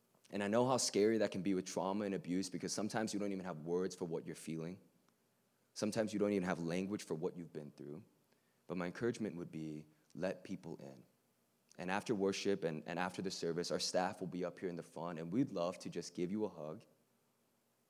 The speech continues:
remind you of who you are in Christ, that you have dignity beyond what you can understand, and ask God to continue healing in your life. And the second thing I wanna say to you is I've been praying for you, like,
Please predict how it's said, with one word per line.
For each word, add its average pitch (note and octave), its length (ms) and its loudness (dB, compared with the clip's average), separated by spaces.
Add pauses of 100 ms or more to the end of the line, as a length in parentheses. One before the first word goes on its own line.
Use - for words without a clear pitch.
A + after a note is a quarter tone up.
(460)
remind F2+ 440 0
you A2+ 80 2
of F2+ 80 -4
who E3 160 -4
you C3 240 0
are G2 140 0
in F#2 80 -8
Christ, - 520 -10 (920)
that F#2 120 4
you A2+ 140 6
have F#2+ 180 4
dignity A#2 400 2
beyond G2 360 2
what E2 140 -2
you A2+ 120 2
can A2 180 -4
understand, E2 640 -4 (1400)
and E2+ 80 -2
ask F2+ 280 -2
God D#2 280 -4 (580)
to F#2+ 100 -10
continue E2+ 340 -8
healing D#2+ 320 -8
in C#2+ 80 -14
your C#2 120 -12
life. C2+ 140 -16 (1700)
And G#2+ 100 -2
the G#2+ 40 -2
second C#3+ 240 4
thing A#2+ 80 6
I A2 40 6
wanna G#2 160 4
say F#2+ 160 2
to F2 80 0
you E2 240 -2 (560)
is F#3+ 100 0
I've D3 120 10
been G#3+ 120 12
praying G3+ 360 12
for E3+ 100 6
you, G#2+ 140 8
like, C3 200 12